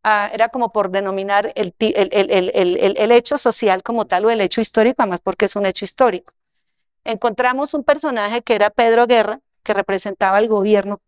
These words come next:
nacional. Y, eh, Pedro Guerra tenía doce hijas, que eran los doce departamentos más importantes que tenía Colombia en esa época, ¿cierto? Una de esas hijas se llamaba Panamá.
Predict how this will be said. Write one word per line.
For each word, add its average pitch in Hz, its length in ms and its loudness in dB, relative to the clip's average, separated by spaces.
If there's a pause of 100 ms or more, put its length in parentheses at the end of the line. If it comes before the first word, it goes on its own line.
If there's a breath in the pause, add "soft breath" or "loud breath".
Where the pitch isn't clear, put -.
nacional. 185 480 -2 (1080)
Y, 294 360 2
eh, 226 100 -2
Pedro 247 300 4
Guerra 254 240 4
tenía 208 400 0
doce 233 320 2
hijas, 247 320 -2
que - 100 -2
eran 220 180 0
los 220 140 2
doce 214 260 2
departamentos 202 680 -2
más 226 220 0
importantes 208 580 -4
que 226 100 2
tenía 185 280 -2
Colombia 208 420 0
en 202 80 -2
esa 196 280 0
época, - 380 -4
¿cierto? 202 380 -2 (680)
Una 254 260 -2
de 269 60 -2
esas 285 260 -4
hijas 247 240 -8
se 226 80 -6
llamaba 180 340 -4
Panamá. 240 420 -6